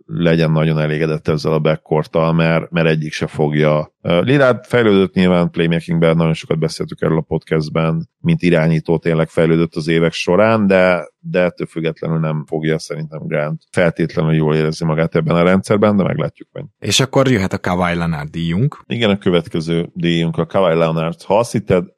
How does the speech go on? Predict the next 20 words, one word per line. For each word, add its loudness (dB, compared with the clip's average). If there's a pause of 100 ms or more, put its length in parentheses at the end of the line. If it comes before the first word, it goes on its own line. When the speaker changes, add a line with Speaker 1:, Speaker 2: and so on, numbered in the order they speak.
(120)
Speaker 1:
ez 2
valami, 0
ezt -8
néz, -10
Pajti -8
Serleg, -2 (340)
a 0
legjobb 0
sophomore -10
szezon -4
az -14
egész -10
ligában. -12
Nagyon -14
kíváncsi -8
vagyok, -8
hogy -12
kiket -18
írtál -12
fel. -14